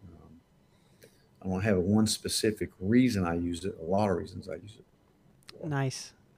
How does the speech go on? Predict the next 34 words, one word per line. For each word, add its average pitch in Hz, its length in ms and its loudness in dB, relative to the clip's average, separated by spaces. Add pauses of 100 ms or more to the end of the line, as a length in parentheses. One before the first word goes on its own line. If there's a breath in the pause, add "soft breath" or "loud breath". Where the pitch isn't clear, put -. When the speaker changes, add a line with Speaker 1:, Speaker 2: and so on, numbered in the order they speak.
(100)
Speaker 2:
Nice. 143 360 0
Well, 147 100 -4
thank 202 200 2
you 196 80 -4
for 196 120 -2
that 185 180 4
question. 185 360 2
And 170 80 0
thank 247 200 -4
you 202 80 -4
to - 100 2
everybody 156 440 4
who, 139 280 2 (420 loud breath)
uh, 143 340 2
who 147 120 2
sent 175 300 2
in 170 140 4
a 147 60 0
question 160 640 0
during 156 360 0
the 135 120 -2
week. 160 460 -2 (400 soft breath)
Uh, 156 400 6
now 208 300 6
is 208 100 6
that 208 160 4
time. 226 340 2 (120)
We're 202 160 0
gonna, 185 680 4
uh, 143 40 0
we're 185 100 -2
gonna 202 180 2
jump 196 360 0
into, 185 800 2